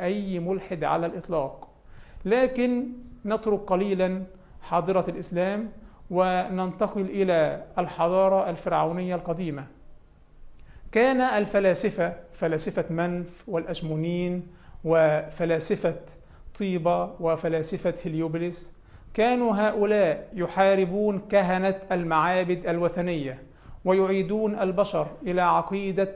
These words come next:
التوحيد النقية، ولذلك انتصر بالفعل التوحيد في مصر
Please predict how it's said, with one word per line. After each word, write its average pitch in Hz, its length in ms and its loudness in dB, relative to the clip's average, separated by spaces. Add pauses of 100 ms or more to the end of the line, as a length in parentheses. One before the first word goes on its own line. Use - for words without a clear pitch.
(120)
التوحيد 185 840 -2
النقية، 170 600 -2 (540)
ولذلك 196 800 2 (140)
انتصر 202 800 4
بالفعل 175 760 -2 (680)
التوحيد 190 680 0 (220)
في 202 280 -4
مصر 202 480 -2